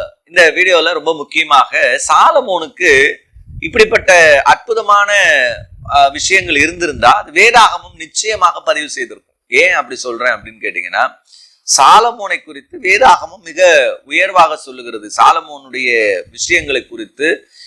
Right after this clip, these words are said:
இன்னும் சொல்ல போனா இஸ்ரவேலுடைய தேவனுக்கு, யாஹ்வே தேவனுக்கு உலகத்திலேயே முதல் ஆலயத்தை கட்டினவர் சாலமோன் அப்படிங்கிறத வேதாகமம் தெளிவுபடுத்துகிறது. அப்படிப்பட்ட ஒரு மிக மேன்மையான ஒரு மனிதனை,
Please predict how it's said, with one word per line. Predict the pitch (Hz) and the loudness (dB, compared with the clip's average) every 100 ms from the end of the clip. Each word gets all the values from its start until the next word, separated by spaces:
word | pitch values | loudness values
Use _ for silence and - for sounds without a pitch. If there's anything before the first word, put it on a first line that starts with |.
| _ | _
இன்னும் | 135 175 | -8 -6
சொல்ல | 185 160 147 | 0 2 2
போனா | 139 131 127 160 | 0 -4 -2 -2
இஸ்ரவேலுடைய | 147 - 170 185 185 165 147 143 127 110 92 - | -2 -2 0 2 0 -2 -4 0 2 0 -2 -4
தேவனுக்கு, | 127 165 156 131 - 147 | 0 0 -2 -10 -8 -4
யாஹ்வே | 147 123 131 160 170 | 2 2 2 -2 -8
தேவனுக்கு | 139 131 123 110 _ 147 | -6 -8 -10 -18 _ -12
உலகத்திலேயே | 151 123 151 147 151 156 156 165 196 247 _ _ _ | -6 0 0 0 -6 -6 0 2 2 -2 _ _ _
முதல் | _ 139 143 190 208 - | _ -10 0 0 0 2
ஆலயத்தை | 127 156 196 190 - 151 | 4 4 4 -4 -8 -14
கட்டினவர் | 135 - 151 143 143 - | -14 -16 -16 -12 -12 0
சாலமோன் | 135 139 139 143 | 2 2 -4 -10
அப்படிங்கிறத | 113 104 135 127 110 156 175 120 - - - - | -10 -8 -8 -8 -4 2 2 2 -4 -20 -20 -6
வேதாகமம் | 131 170 147 139 139 | 0 4 2 0 -16
தெளிவுபடுத்துகிறது. | 131 131 123 113 110 104 98 87 _ | -10 -8 -8 -14 -16 -14 -14 -16 _
அப்படிப்பட்ட | 117 - 196 - 180 175 160 143 | -16 -6 -4 -2 -2 2 2 2
ஒரு | 123 127 | -2 -12
மிக | 123 123 139 | -14 -6 -4
மேன்மையான | 123 147 175 180 175 170 165 | -2 -2 -2 -2 0 -2 -4
ஒரு | 135 | -6
மனிதனை, | 113 113 107 104 131 143 | -8 -10 -8 0 2 0